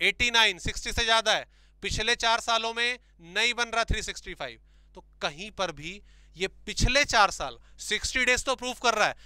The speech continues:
लेकिन पिछले चार साल का थ्री सिक्सटी फ़ाइव प्रूफ नहीं कर रहा। दोस्तों, हर वर्ष, हर साल ये एनआर ही था, ये एनआर ही था, ये एनआर ही था, एनआर ही था। और मुझे तो ये क्या बता रहा है?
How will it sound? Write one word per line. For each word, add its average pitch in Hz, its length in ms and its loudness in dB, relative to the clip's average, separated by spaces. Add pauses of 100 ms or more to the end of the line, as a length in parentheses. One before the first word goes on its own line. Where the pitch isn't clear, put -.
(100)
लेकिन 202 220 -2
पिछले 240 340 -4
चार 240 440 4
साल 214 320 4
का 220 240 2 (300)
थ्री 240 220 0
सिक्सटी - 340 -8
फ़ाइव 214 220 -2
प्रूफ 208 320 -12
नहीं 202 200 2
कर 196 160 0
रहा। 151 220 -2 (360)
दोस्तों, 196 500 -4 (680)
हर 208 240 4
वर्ष, 196 480 0
हर 156 260 0
साल 160 440 0 (340)
ये 165 320 0 (120)
एनआर 196 440 4
ही 165 200 -8
था, 120 380 -4 (440)
ये 160 280 -4 (100)
एनआर 185 400 4
ही 156 180 -10
था, 120 360 -6 (400)
ये 156 260 -2 (140)
एनआर 185 380 4
ही 156 160 -6
था, 127 260 -4
एनआर 160 300 0
ही 147 120 -12
था। 113 240 -10 (220)
और 139 140 -6
मुझे 165 500 -2 (180)
तो 165 60 -4
ये 170 60 0
क्या 214 220 4
बता 196 240 0
रहा 127 100 -4
है? 113 60 -14